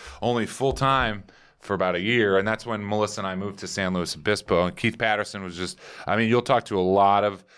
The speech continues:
um, people that were products of that era. And Keith is a very, very, um, respected guy on the Central Coast.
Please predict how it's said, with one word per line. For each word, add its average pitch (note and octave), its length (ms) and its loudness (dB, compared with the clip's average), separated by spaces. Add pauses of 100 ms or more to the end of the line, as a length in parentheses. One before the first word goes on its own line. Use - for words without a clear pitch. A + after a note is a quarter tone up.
(180)
um, D#2+ 500 -2 (540)
people A2 280 0
that G2+ 160 4
were F#2+ 120 -2
products G2 520 2
of G2 500 2 (460)
that G2 280 2
era. F#2+ 420 4
And F2+ 300 -10
Keith G2 360 0
is F2 140 0
a F#2 100 4
very, F#2+ 680 2
very, F2 640 0
um, D#2+ 500 -2
respected F2 640 -4
guy F2 280 2
on E2 80 -6
the D#2+ 60 -10
Central D2+ 300 -8
Coast. - 500 -6